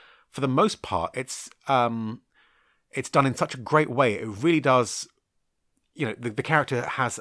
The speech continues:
this kind of reality to her, which makes her, you know, escapades and her, her achievements and, um, the things that she does even more exciting because you're completely on board with this being a real person. But as soon as she turns to the camera, raises an eyebrow and, like, kind of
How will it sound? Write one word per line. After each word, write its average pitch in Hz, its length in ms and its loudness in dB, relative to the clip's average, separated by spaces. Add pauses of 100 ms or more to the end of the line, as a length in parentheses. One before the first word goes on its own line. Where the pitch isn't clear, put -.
this - 240 -8 (100)
kind 120 140 -4
of 104 140 -4
reality 135 420 2
to 92 280 -6
her, 85 200 -10 (720)
which 110 200 -6
makes 120 340 -2
her, 107 440 -2 (380)
you 123 100 -8
know, 92 80 -6 (100)
escapades 113 520 -4
and 101 100 -8
her, 107 260 0
her 104 140 0
achievements 127 580 -4
and, 95 240 -12 (360)
um, 98 280 -6
the 98 80 -8
things 135 180 -2
that 123 80 -6
she 120 120 -8
does 120 420 0 (500)
even 117 180 -6
more 123 220 4
exciting 135 540 -2
because 95 360 -10
you're 104 120 -8
completely 117 320 -8
on 110 100 -4
board 110 240 -2
with - 80 -8
this 101 100 -12
being 104 200 -4
a 104 60 -4
real 104 180 -2
person. 131 560 -6
But 110 200 0 (360)
as 107 80 -12
soon 190 100 0
as 180 80 0
she 131 80 -4
turns 147 280 -2
to 113 60 -12
the 95 60 -10
camera, 131 380 -2
raises 104 320 0
an 98 60 -2
eyebrow 113 360 0
and, 85 100 -8
like, 101 180 -6
kind 104 180 -6
of 95 100 -6